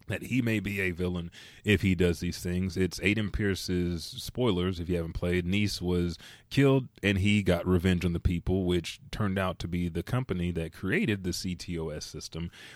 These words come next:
And so he meets somebody on the inside that kinda got kicked and they overtake the whole deal. His was redemption. Marcus Holloway, uh, if you haven't played Watch Dogs two, uh, he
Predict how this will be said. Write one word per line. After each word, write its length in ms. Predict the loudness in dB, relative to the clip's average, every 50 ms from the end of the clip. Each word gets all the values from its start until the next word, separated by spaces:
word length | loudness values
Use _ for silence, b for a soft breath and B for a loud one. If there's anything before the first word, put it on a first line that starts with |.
| B B -2
And 160 | -2 0 0
so 80 | 2 2
he 120 | 2 2
meets 240 | 2 2 0 0 -2
somebody 340 | -4 -4 -2 0 0 0 -2
on 80 | -2
the 120 | -4 -4 -4
inside 600 | -4 -4 -6 -6 -6 -4 -4 -2 -2 -4 -2 -2
that 180 | -2 -2 -4 -4 -10 -20 _ _ _ _ _ _ -20 -20 _ _
kinda 220 | -10 -8 -8 -8 -8
got 140 | -10 -14 -20 _
kicked 400 | -6 -2 -2 -2 -2 -4 -8 -6 -2
and 380 | 0 0 2 2 0 0 0
they 200 | -2 -2 -2 -4 -6 -10 -8 -2
overtake 480 | 0 2 2 2 0 -2 -2 -4 -6 -8 -12 _ _ _ -6
the 120 | -4 -2
whole 180 | 0 0 -2 -2
deal. 300 | -4 -6 -8 -8 -12 -16 -10 0
His 220 | 2 4 4 4 2
was 100 | 0 0
redemption. 580 | 0 0 -2 -2 -4 -4 -8 -14 -16 -18 -18 B B B B B B B B B B B B -14
Marcus 480 | -10 -8 -8 -8 -8 -10 -12 -12 -10
Holloway, 640 | -6 -2 2 4 6 6 4 4 2 0 0 -2 -4 -6 -10 _ _ _ _ _ _ _ _ _ _ -20 -20 -8 -4
uh, 600 | -2 0 2 2 2 2 2 0 0 -2 -4 -6 -8 -14 _ _ _ 0
if 360 | 2 2 2 0 -4 -12 -12 _
you 140 | -4 -2 -2
haven't 360 | -2 -2 -2 -2 -2 -4 -6
played 260 | -6 -4 -2 -2 -2
Watch 300 | -4 -4 -4 -6 -6 -8
Dogs 300 | -10 -12 -12 -14 -14 -14
two, 340 | -10 -8 -6 -6 -4 -6 -6 B B B B B B B B B B B -12 -8 -4
uh, 320 | -2 0 0 0 0 0
he 720 | 0 -2 -4 -4 -4 -4 -2 -2 0 0 0 0 0 0